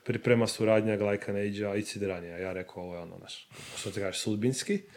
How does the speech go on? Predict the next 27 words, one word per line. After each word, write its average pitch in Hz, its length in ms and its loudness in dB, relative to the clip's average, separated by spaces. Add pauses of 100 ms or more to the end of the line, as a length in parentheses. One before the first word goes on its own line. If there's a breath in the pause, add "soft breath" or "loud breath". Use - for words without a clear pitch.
(640 loud breath)
I 127 200 8
lijepo 160 280 10
je 135 60 10
biti 131 180 6
tamo 135 200 8
reći 127 140 8
dio 135 120 8
toga, 175 400 8
ali 143 200 10
uglavnom 143 320 8
da, 131 160 8
znači, 120 480 4 (160)
<clears throat> 151 260 8
Cidrani 151 480 8
i 135 40 6
Glycan 139 340 8
Age 156 160 6
su 120 220 2
nevezano 101 520 6
za 98 120 0
mene 120 320 4 (400 soft breath)
napravili 107 380 2
suradnju, 139 520 4 (460 loud breath)
gdje 110 120 2
će 113 140 2
ljudi 120 460 6 (540)
pratit 120 580 2